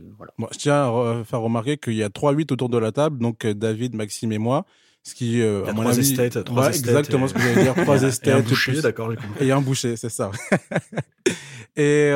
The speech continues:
Speaker 2: on enchaîne avec, euh, donc, il y a le numéro et ce qui est sur le maillot et la manière de porter ce maillot, comment votre joueur le porte. Maxime, on reste avec toi.
Speaker 1: Alors moi, j'ai commencé à réfléchir à un type qui a le maillot en dehors du short, parce que je trouve que c'est assez classe. Généralement, ça va aussi avec les bas qui sont descendus.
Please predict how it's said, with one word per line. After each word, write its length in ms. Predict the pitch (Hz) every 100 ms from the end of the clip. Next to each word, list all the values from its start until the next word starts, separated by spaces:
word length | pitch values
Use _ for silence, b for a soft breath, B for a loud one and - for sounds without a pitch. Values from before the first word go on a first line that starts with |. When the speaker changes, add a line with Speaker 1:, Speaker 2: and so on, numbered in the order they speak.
| 147
Speaker 2:
on 140 | 139
enchaîne 280 | 139 139 147
avec, 360 | 123 135 -
euh, 300 | 120 113 110
donc, 180 | 107 107
il 40 | 110
y 20 |
a 40 |
le 100 | 101
numéro 600 | 110 120 120 117 147 190 -
et 360 | 135 123 117 107
ce 100 | -
qui 120 | -
est 40 |
sur 120 | 107 110
le 40 |
maillot 260 | 107 107 165
et 40 |
la 140 | 139 113
manière 340 | 123 139 147
de 100 | 123
porter 280 | 107 110 123
ce 120 | -
maillot, 280 | 117 120 175
comment 500 | - 120 135 156 - _ _ _
votre 260 | 120 - 127
joueur 260 | 113 156
le 100 | 139
porte. 480 | 113 151 185 - - _ _
Maxime, 320 | 117 113 147 139
on 20 |
reste 200 | 120 120
avec 140 | 107
toi. 200 | - 135 - _
Speaker 1:
Alors 240 | - 131
moi, 380 | 131 151 185 202
j'ai 160 | 147 117
commencé 520 | 139 131 127 - 156
à 600 | 123 107 104 104 101 101
réfléchir 480 | 113 - 120 147 120
à 20 |
un 60 | 107
type 160 | 135
qui 80 | -
a 20 |
le 60 | 104
maillot 240 | 110 127
en 60 | 120
dehors 160 | 110
du 60 | 107
short, 360 | - 104 - -
parce 140 | -
que 60 | -
je 60 | 101
trouve 120 | 107
que 60 |
c'est 100 | -
assez 160 | 98 107
classe. 400 | - 113 123 - b b b b -
Généralement, 340 | 110 104 113
ça 160 | 117 107
va 80 | 113
aussi 220 | 107 131
avec 240 | 113 110
les 140 | 110 104
bas 180 | 120
qui 140 | 120 -
sont 320 | 113 95 92 101
descendus. 500 | 104 - 104 117